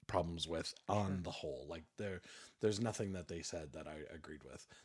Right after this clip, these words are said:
Speaker 1: There's only one or two of those this last session, which is pretty amazing 'cause
Speaker 2: 'Cause last time you
Speaker 1: the
Speaker 2: probably had a
Speaker 1: session
Speaker 2: higher number.
Speaker 1: Yeah, the session before, there were many. There were many.
Speaker 2: Yeah.
Speaker 1: Um, and it's, it's, from my perspective, gotten better. From other people's perspective, I don't know that it, it, it is that much better. So, you know, whatever.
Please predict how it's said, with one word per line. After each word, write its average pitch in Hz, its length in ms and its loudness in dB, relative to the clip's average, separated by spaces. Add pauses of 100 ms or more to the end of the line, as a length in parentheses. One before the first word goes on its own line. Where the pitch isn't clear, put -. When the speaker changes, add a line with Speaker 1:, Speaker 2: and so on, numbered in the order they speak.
(100)
Speaker 1:
There's 85 120 -4
only 87 120 -2
one 78 200 -2
or 76 60 -4
two - 200 -4
of 73 80 -8
those 69 320 -6
this - 180 -2
last 71 200 -2
session, 101 280 -2
which 117 140 0
is 143 100 2
pretty 151 240 4
amazing 87 320 0 (120)
'cause 92 220 0
Speaker 2:
'Cause 143 140 10
last 139 260 12
time 131 100 8
you 131 80 8
Speaker 1:
the - 40 6
Speaker 2:
probably 127 160 12
had 127 60 12
a 123 40 12
Speaker 1:
session 123 120 12
Speaker 2:
higher 143 160 10
number. 101 360 4 (180)
Speaker 1:
Yeah, 139 160 12
the 135 120 10
session 160 300 10
before, 147 300 12
there 147 100 12
were 208 100 12
many. 151 300 8 (140)
There 85 140 -2
were 117 100 6
many. 113 340 2
Speaker 2:
Yeah. 101 160 4 (100)
Speaker 1:
Um, 95 400 0 (360)
and 123 240 6
it's, 123 200 2
it's, - 460 8 (400)
from 156 160 12
my 139 160 12
perspective, 127 460 4
gotten 120 200 6
better. 156 220 10
From 123 240 4
other 131 100 8
people's 127 300 0
perspective, 120 460 0
I 110 100 2
don't 113 120 0
know 104 120 0
that 104 140 -2
it, 104 240 -4
it, 127 160 2 (160)
it 139 80 8
is 156 140 6
that 90 140 4
much - 160 -8
better. - 260 -12
So, 120 340 2
you 143 60 0
know, 123 120 6
whatever. 101 400 4